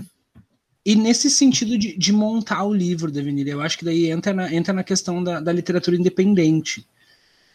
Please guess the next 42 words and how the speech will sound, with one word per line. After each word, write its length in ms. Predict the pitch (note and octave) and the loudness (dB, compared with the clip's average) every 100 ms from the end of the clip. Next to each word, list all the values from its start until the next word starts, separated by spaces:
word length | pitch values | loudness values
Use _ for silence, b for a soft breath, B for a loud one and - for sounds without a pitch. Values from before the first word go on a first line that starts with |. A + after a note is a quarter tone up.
| - | -6
né? 200 | B2 B2 | -4 -4
Que, 340 | - C#3+ C#3 | -2 -2 -2
que 180 | - E3 | 2 4
é 80 | D#3 | 6
um 120 | F3 | 6
pouco 300 | F3+ E3 F#3+ | 6 4 6
desse 240 | F3+ F3 | 4 4
rolê 300 | F3+ F#3+ F3+ | 6 6 6
que 80 | F3 | 4
tu 100 | - | 0
tá 120 | - | -2
por 200 | F3 G#3 | 0 4
último 420 | G3+ G3 G3 F#3+ G3+ | 6 6 6 2 0
agora, 460 | G3+ F#3 F#3+ E3 | 0 2 2 2
né? 240 | C#3+ C3+ B2+ | 0 -2 -4
Com 120 | A#2+ | -8
a 40 | |
questão 340 | - C#3 C#3+ C3+ | -6 -4 -2 0
do, 140 | C3 | 0
do 100 | B2+ | -2
canal 320 | - C#3+ C3 | -2 -2 0
do 80 | B2+ | 2
YouTube, 600 | E3+ F#3 E3 E3 D3 C3+ | 2 2 4 4 4 2
com 120 | B2+ | 0
a 40 | B2+ | -6
questão 360 | C#3 - C3+ | -8 -4 -2
do, 460 | C3+ C3+ C3 C3 A#2 A2+ _ _ _ _ _ _ - - | 0 2 2 2 -2 -8 _ _ _ _ _ _ -16 -4
que 100 | D#3 | 0
é 60 | |
um 60 | D3 | 4
mecanismo 480 | D#3+ D#3 C#3 C#3+ D3 | 2 4 4 4 4
de, 140 | C3+ | 2
de, 260 | B2+ B2+ C#3 | 0 -2 -4
de 240 | A#2 A#2+ | -4 -8
divulgação 680 | A2+ B2+ C3 B2 - D3 C#3+ - _ | -4 -2 -2 0 0 0 -2 -4 _
potente 560 | - C3 - C#3+ E3 - | -4 -4 0 2 2 2
pra 140 | C3 | -6
caramba, 360 | B2 B2+ B2 C#3+ | -8 -6 -4 -4
o 40 | |
trabalho 320 | C3 A#2+ A#2+ B2+ | -4 -8 -4 -2
melhorou 440 | B2+ A#2+ C3+ D3+ - | -2 0 -2 -2 2
horrores, 960 | D3 D3+ B2 B2+ D3 E3+ E3+ - - | 4 4 6 8 8 8 6 2 -2